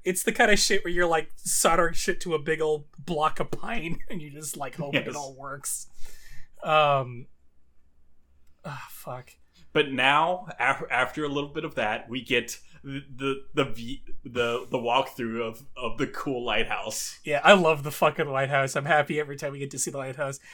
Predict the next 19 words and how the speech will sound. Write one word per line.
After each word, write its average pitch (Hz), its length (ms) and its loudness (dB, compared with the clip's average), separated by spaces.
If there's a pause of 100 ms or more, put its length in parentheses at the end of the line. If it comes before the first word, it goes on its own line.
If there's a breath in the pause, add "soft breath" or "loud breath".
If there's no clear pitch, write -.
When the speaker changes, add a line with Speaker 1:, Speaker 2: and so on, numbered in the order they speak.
(160 loud breath)
Speaker 1:
Does, 262 180 4
like, 311 160 6
the 403 120 2
lighthouse 269 460 4
ever, 311 240 -2
like, 214 160 6
lighthouse 214 300 4
ever 240 160 -2
get, 208 180 -4
like, 175 140 2
a, 135 260 0
like, 151 220 0
a 127 60 -4
name, 117 480 -8
or 139 80 -2
is 127 100 -6
it 131 100 -6
just, - 260 -6
like, - 300 -10